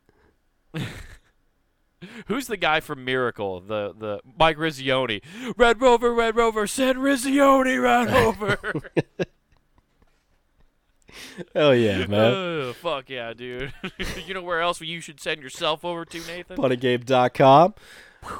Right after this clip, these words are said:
Speaker 2: Yeah, but before you do that, check out YouTube dot com. Check out Comic Way Taylor all together. Like and subscribe. You'll get clips from this show, full-length episodes. Not Worth the Time is there as well. Same stuff. And, of course, That Man's First Special.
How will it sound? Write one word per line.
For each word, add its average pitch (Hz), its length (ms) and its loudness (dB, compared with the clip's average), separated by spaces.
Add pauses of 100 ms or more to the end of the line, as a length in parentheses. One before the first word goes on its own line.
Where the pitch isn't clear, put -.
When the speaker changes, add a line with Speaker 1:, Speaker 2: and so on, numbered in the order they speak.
(340)
Speaker 2:
Yeah, 151 200 6
but 131 160 -2
before 160 260 0
you 139 140 -2
do 131 160 -4
that, 117 180 0
check 180 240 4
out 139 140 6
YouTube 123 420 0
dot 156 240 4
com. 147 220 0
Check - 200 -2
out 131 220 -2
Comic 185 460 2
Way 175 160 6
Taylor 175 440 2
all 180 380 4
together. 180 760 0 (100)
Like 147 340 0
and 165 100 -6
subscribe. 170 680 0
You'll 156 120 0
get 139 320 -2
clips 156 300 0
from 117 180 0
this 143 160 4
show, 151 340 0
full-length 143 540 -2
episodes. 131 680 0
Not 143 220 2
Worth 147 180 0
the - 80 -14
Time 170 360 0
is 147 140 -6
there 156 180 4
as 135 140 -4
well. 170 320 0
Same 165 340 0
stuff. 170 360 2 (400)
And, 165 320 2
of 160 120 -2
course, 151 300 0
That 143 220 0
Man's 147 280 0
First 143 220 0
Special. 131 500 -2